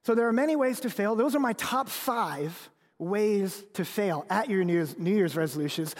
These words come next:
But wait, there's more. Brr, brr, brr, brr. A bonus. <laughs> A bonus way is to, uh, simply exclude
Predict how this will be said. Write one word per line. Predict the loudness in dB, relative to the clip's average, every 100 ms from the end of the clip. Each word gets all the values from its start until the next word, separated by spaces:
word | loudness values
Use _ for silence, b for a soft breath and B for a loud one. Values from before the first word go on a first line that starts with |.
| B 0
But | 2
wait, | 4 2 2
there's | 2 4
more. | 4 4 4 2 2 0
Brr, | -2
brr, | -2 -2
brr, | -2 0
brr. | 0 0 0 0
A | 4
bonus. | 4 4 4 2 0 -10 -14
<laughs> | B B B B B B B B B B B -2
A | 2
bonus | 4 4 2 0
way | 0 0 0 -2 -10 B B -2
is | -2
to, | 0 2 2 2
uh, | 2 2
simply | 0 -2 0 0 0
exclude | -2 -2 0 2 4 2